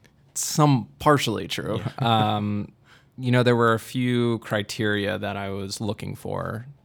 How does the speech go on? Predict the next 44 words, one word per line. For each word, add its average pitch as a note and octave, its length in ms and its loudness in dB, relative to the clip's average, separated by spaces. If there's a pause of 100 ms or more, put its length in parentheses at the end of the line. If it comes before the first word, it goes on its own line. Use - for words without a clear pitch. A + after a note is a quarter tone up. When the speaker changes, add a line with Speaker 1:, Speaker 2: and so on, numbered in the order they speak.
(200)
Speaker 1:
that G2+ 400 -4 (1040)
Loras A2 440 0
fit - 160 -8
the - 60 -18
bill F2 220 -10
for. F#2 240 -8
One A2 180 0
of A2 80 2
them, G#2+ 280 2
uh, F#2 140 -6
we G#2 220 -6
talked - 280 -6
about F2+ 160 -8
was G2+ 140 -8
the G2+ 80 -8
career G#2+ 300 -2
changer B2 380 -4
aspect, B2 520 -4
right? G#2 220 -4
Obviously, G2+ 520 -4
I G#2 180 -4 (480)
wasn't A2+ 440 2 (180)
in B2 480 2 (220)
medicine A#2 540 4
in C3+ 100 6
the B2+ 60 6
past, C3+ 460 -2
and A2 160 4
Speaker 2:
Mm-hmm. A2+ 60 0
Speaker 1:
so G#2 460 0 (380)
I G#2+ 80 -2
needed G2+ 280 0
a F#2+ 60 -4
program G#2 340 -2
that F#2+ 120 -2
explicitly G#2 1040 -2 (280)
was G#2+ 300 -2
going G2+ 220 -4
to G#2+ 80 -12
help G2 260 -6
me G2+ 340 -8 (680)
change G#2+ 240 -6
my G2 100 -10
focus - 440 -14